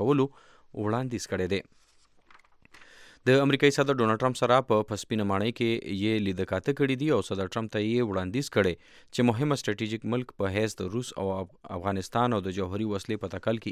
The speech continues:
ایران او شمالي کوریا شان مسلو باندې ملګرتیا ته تیار دی. نو-، نور سلطان نظربایوف وویل چې ملک یې په نړۍ کې څلورم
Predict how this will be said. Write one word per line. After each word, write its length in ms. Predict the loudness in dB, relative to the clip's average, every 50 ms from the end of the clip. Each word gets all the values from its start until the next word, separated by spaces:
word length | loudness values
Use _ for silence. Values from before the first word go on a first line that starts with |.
| -6 -4
ایران 300 | -4 -2 -2 -2 -2 -4
او 80 | -4 -6
شمالي 320 | -8 -8 -6 -8 -8 -8 -8
کوریا 340 | -6 -2 0 2 2 2 0 _ -12 -20 -20 -20 -20 -20 -20 -14 -6 0
شان 200 | 0 2 2 2 0
مسلو 320 | -2 -2 -2 0 2 2 4 4
باندې 320 | 2 2 4 2 0 0
ملګرتیا 480 | 0 -2 -2 -2 -4 -4 0 0 0 0 0
ته 100 | 0 -4 -2 -2
تیار 340 | -2 0 0 0 0 -2 -2 -2
دی. 80 | -2 -2 -4 -8 _ -6 -4
نو-، 60 | -4 -4 -4 -6 -4 -2
نور 160 | -2 0 0
سلطان 400 | 0 -2 0 2 2 2 4 4 2
نظربایوف 560 | 0 0 0 0 0 -2 -2 -2 -2 -4 -6 -8 -10
وویل 500 | -8 -4 -2 0 2 4 4 4 4 2
چې 560 | -2 -8 -18 -20 -20 -20 -20 -10 -4 -2 0 2 2
ملک 240 | 2 0 0 0 2
یې 180 | 2 2 4 4
په 180 | 2 4 4 2 2 0 0
نړۍ 320 | 0 2 2 2 2 0 0
کې 120 | -2 -4 -4 -2
څلورم 340 | -2 0 0 0 0 -2